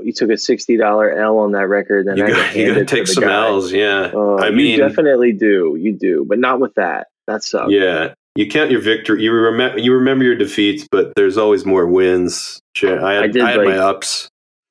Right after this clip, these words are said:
Speaker 1: I did some creepy shit on eBay before where I found this one seller who was selling, like, uh,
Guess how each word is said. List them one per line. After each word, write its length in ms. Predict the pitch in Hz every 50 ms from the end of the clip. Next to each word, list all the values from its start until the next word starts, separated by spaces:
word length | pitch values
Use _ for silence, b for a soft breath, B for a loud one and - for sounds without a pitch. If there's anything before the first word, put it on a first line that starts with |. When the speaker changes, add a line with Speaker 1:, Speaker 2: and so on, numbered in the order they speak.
| _ _ -
Speaker 1:
I 120 | - -
did 180 | 98 113 107 98
some 180 | - 107 95 92
creepy 380 | - - 101 92 - 98 92
shit 400 | - - - 98 92 87 78 - -
on 180 | - 95 92 92
eBay 340 | 92 95 87 90 90 90 85
before 540 | 90 90 - _ - 90 90 87 87 87 85
where 420 | 82 90 90 87 85 82 78 - _ -
I 120 | 95 87 -
found 300 | - 95 92 92 92 87
this 180 | 92 87 - -
one 220 | 95 95 92 90
seller 500 | - - - 92 92 92 92 90 90 92 - - - - _ _ _ _ _ -
who 180 | 110 104 98
was 220 | 95 98 92 - -
selling, 380 | - 98 95 95 92 92 92
like, 280 | 92 87 87 85 - -
uh, 260 | 78 73 64 55 -